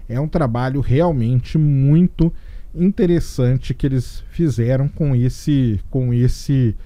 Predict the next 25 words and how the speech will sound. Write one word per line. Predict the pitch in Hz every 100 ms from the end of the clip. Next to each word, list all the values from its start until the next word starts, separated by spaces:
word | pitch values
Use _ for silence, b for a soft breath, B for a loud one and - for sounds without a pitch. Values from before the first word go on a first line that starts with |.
| b b -
escudo | 175 - - 185 226 202
de | 180
calor | - 196 131 131 143 -
do | 120 156
James | 151 156 160
Webb. | 151 90 80
Vejam | 113 170 220 208
aí | 175
a |
delicadeza, | 175 175 175 214 123 123 151 160
o |
tempo | - - 175 196 -
que | -
demora, | 165 147 120 156 220 110
aí | 139
começa | 147 139 135 -
a | 127
abrir, | 101 135 202 - - b b b b b
começa | - 123 139 -
a | 139
esticar | - 147 - 127
as | 143 -
folhas | - 127 151 131 110
aí | 123 123
desse, | 127 123 123 - 117 101